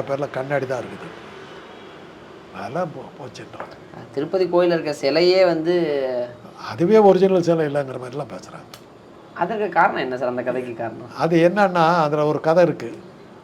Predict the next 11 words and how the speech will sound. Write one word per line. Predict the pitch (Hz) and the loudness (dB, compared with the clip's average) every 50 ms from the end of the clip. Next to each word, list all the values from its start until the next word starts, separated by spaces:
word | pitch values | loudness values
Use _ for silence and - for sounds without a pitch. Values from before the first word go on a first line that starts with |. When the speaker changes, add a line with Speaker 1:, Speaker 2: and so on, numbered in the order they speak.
| - - - - - - | -20 -20 -20 -20 -4 2
Speaker 1:
கோடீஸ்வரங்கிட்ட | 190 226 214 220 165 196 196 180 170 165 156 180 165 | 4 4 4 4 2 2 2 4 2 2 0 0 0
வந்து | 156 160 185 190 170 151 139 131 127 123 120 117 113 113 110 110 120 | 0 0 2 2 2 4 2 2 0 -2 -2 -4 -4 -4 -6 -4 -4
வெங்க-, | 143 147 143 135 123 123 131 | -4 -4 -4 -4 -4 -4 -4
வெங்கடாஜலபதி | 139 151 165 156 139 120 127 131 135 170 165 | -2 0 0 0 0 -2 -4 -6 -6 -6 -4
கத்து | 156 139 131 - 131 | -4 -6 -6 -6 -8
க-, | - 135 131 120 113 - - - - - | -8 -6 -6 -8 -8 -12 -16 -20 -6 -4
பத்மாவதியை | 147 156 156 190 185 170 156 147 131 | -2 0 2 4 4 4 4 2 -2
கல்யாணம் | - 139 147 151 143 127 127 | -2 0 0 0 0 -2 -4
பண்ணிக்கிறதுக்கு | 131 127 120 117 - 151 160 156 127 110 | -6 -6 -6 -6 -6 -4 -4 -4 -4 -6
கடன் | - 135 123 127 131 170 | -6 -6 -4 -2 0 0
வாங்கிடுறாரு. | 160 139 131 113 104 87 101 98 95 - | 0 0 -2 -6 -12 -12 -14 -16 -16 -18